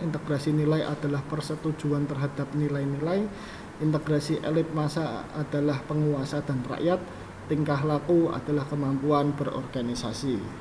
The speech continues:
Itu kata kunci dari beberapa jenis integrasi yang ada.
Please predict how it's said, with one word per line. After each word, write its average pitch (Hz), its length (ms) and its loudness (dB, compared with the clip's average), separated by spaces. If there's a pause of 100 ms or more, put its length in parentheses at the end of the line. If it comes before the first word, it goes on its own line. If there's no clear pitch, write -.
(140)
Itu 151 160 -2
kata - 320 -4
kunci 143 320 2
dari 139 240 0
beberapa 127 480 -2
jenis 135 320 0 (240)
integrasi 147 720 0
yang 127 160 0
ada. 131 320 0